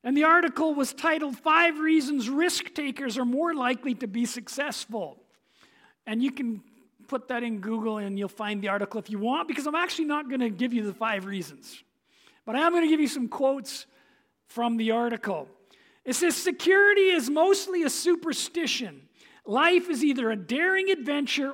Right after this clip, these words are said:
or nothing." That was a quote by Helen Keller. She was the young girl who was blind, deaf, and mute, and ended up doing amazing things.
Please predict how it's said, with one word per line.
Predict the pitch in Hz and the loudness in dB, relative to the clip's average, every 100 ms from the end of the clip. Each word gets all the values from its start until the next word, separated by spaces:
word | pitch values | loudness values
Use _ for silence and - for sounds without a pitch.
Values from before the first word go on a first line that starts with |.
| 233 | -4
or | 226 220 208 | 0 0 0
nothing." | 196 196 233 214 - 165 - - _ _ _ _ _ _ _ | -4 -2 -2 -2 -6 -10 -10 -18 _ _ _ _ _ _ _
That | 185 | -10
was | 208 | -8
a | 247 | -4
quote | 247 262 - | -2 -2 -2
by | 233 | -4
Helen | 190 220 247 240 | -2 -4 -2 -2
Keller. | 247 262 254 196 135 - _ _ _ _ _ _ | -2 -2 -2 -4 -8 -18 _ _ _ _ _ _
She | - 170 | -20 -16
was | 180 | -12
the | 202 | -6
young | 233 254 247 | -2 0 2
girl | 254 269 | 4 4
who | 247 | 2
was | 226 202 160 - _ _ - | -2 -4 -6 -10 _ _ -16
blind, | 170 220 247 285 269 214 | -6 -2 0 0 -2 -2
deaf, | 254 262 269 | 0 0 -2
and | 254 | -2
mute, | 262 233 170 - - - _ _ _ _ _ _ _ _ - | 0 0 -2 -8 -20 -20 _ _ _ _ _ _ _ _ -14
and | 190 | -10
ended | 208 214 | -6 -4
up | 196 - _ | -6 -6 _
doing | 202 208 190 170 170 | -8 -6 -8 -10 -12
amazing | 175 202 180 185 151 | -8 -6 -6 -8 -10
things. | 190 170 - - - | -12 -12 -16 -18 -18